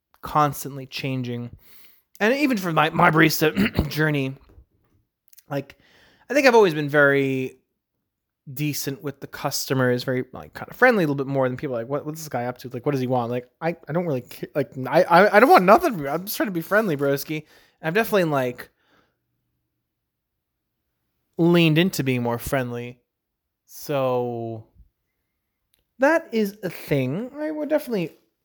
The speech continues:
I would definitely recommend, I think to everyone everywhere,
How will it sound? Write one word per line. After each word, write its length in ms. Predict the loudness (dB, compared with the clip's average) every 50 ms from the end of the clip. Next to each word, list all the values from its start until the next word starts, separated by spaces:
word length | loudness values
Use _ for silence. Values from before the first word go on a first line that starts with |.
| _ -14 -14 -14 -14 _ 2
I 80 | 2 2
would 80 | 2
definitely 260 | 2 -2 -2 0 4
recommend, 600 | 4 4 4 2 0 0 0 0 0 -2 -4 -6 -10 _ _ -12 -12 _ _ _ _ _ _ _ -20 -20 _ _ _
I 140 | 2 2 4
think 180 | 2 0 0 0
to 120 | 2 4
everyone 380 | 4 4 4 4 2 2 0 0
everywhere, 540 | -2 -2 0 2 2 2 2 2 0 -2